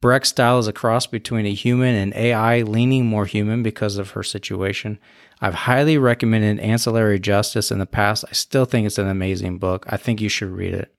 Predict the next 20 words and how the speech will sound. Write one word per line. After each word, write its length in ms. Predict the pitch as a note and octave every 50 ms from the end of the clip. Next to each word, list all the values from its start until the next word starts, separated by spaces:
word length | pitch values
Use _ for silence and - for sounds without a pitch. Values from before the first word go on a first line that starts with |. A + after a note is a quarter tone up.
| _
The 100 | - A2+
really 200 | A2 B2 C#3 C#3+
neat 220 | C3 C3 B2+ - -
thing 140 | A#2+ A#2+ A#2+
about 280 | A2 A2 G#2+ G2+ -
characters 540 | - - A#2 C3 C3+ - A2 G2 G2 - - _ -
is 160 | B2+ A2 B2
that 180 | B2+ A#2+ G#2
they'll 160 | A2 B2+ C3+ C#3
have 200 | D3+ D3+ D3 C#3
you 100 | B2+ A#2
thinking 380 | - - C3 C3+ C#3+ D3+ C#3+ B2+
about 220 | A#2+ A2+ A2+ -
them 180 | A2 G2+ G2 G2+
long 520 | G#2 A2 A2+ A#2+ C3 C#3 D3 D3+ D3 C#3
after 300 | A#2 A2 G#2+ - - G#2+
you 140 | G2 F#2 F2+
finish 340 | - G#2+ G2 F#2+ F#2 - G#2
the 80 | G#2
story. 480 | - - - - G#2 G2+ F#2+ F#2 F#2